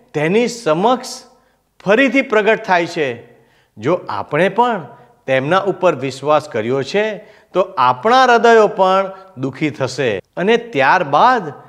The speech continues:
આપણે તેમના માટે કશું પણ કરવા તૈયાર થઈ જઈશું. પણ જો મિત્ર,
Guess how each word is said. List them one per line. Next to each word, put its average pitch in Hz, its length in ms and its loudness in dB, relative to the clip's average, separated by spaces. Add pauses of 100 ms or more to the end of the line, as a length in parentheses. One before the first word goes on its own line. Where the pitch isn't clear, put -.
(240)
આપણે 143 340 0
તેમના 135 520 -2
માટે 214 440 -2 (380)
કશું 190 420 0
પણ 269 260 4
કરવા 208 580 0 (300)
તૈયાર 165 440 2
થઈ 143 240 -4
જઈશું. 123 720 -6 (640)
પણ 160 240 2
જો 156 380 2
મિત્ર, 233 600 2